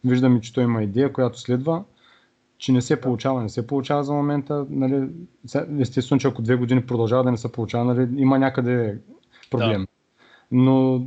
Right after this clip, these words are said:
Speaker 1: нали, след три месеца, там колкото станаха, шест-седем месеца, откакто е начало, от които три месеца си бяхме затворени вкъщи, не може да го съдим и да казваме, да правим заключение, че не става и че е грешен избор. Абсурдно,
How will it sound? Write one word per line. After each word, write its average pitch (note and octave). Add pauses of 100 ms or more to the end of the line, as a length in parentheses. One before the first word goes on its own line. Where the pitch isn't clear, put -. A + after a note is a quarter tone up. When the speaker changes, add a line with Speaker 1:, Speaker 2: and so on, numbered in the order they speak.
Speaker 1:
нали, C#3
след C3 (480)
три C3
месеца, C3+ (460)
там B2
колкото B2
станаха, A#2+
шест-седем B2
месеца, B2+
откакто B2+
е B2+
начало, A#2+
от B2+
които B2
три B2
месеца A#2+
си -
бяхме A#2
затворени A2+
вкъщи, B2+ (680)
не C#3
може C3+
да C#3+ (440)
го A#2+
съдим C3+
и C3
да B2+
казваме, C3
да B2+
правим C3
заключение, B2+
че B2+
не A#2
става B2
и -
че A#2+
е A#2
грешен A2+
избор. A2+ (180)
Абсурдно, D3+